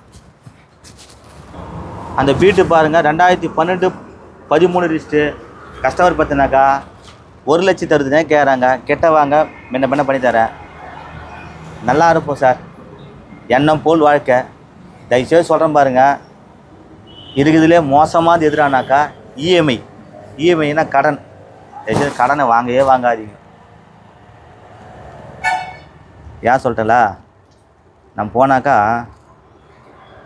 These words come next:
எப்படி சொல்றது, ஒரு ஆல்கஹால், ஆல்கஹால்னா தண்ணி அடிப்பாரு பாருங்க, சரக்கு அடிப்பாங்க பாருங்க, அவங்களாம் பார்த்தீங்கன்னாக்கா குடிச்சானா கிட்னி, லிவர்லாம் அந்த தனி ந-, ஒரு நபரை மட்டும்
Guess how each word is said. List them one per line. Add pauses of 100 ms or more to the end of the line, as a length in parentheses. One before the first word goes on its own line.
எப்படி
சொல்றது, (720)
ஒரு (120)
ஆல்கஹால்,
ஆல்கஹால்னா (640)
தண்ணி
அடிப்பாரு (100)
பாருங்க,
சரக்கு
அடிப்பாங்க
பாருங்க, (400)
அவங்களாம்
பார்த்தீங்கன்னாக்கா
குடிச்சானா (460)
கிட்னி, (140)
லிவர்லாம் (400)
அந்த
தனி (100)
ந-, (320)
ஒரு
நபரை
மட்டும்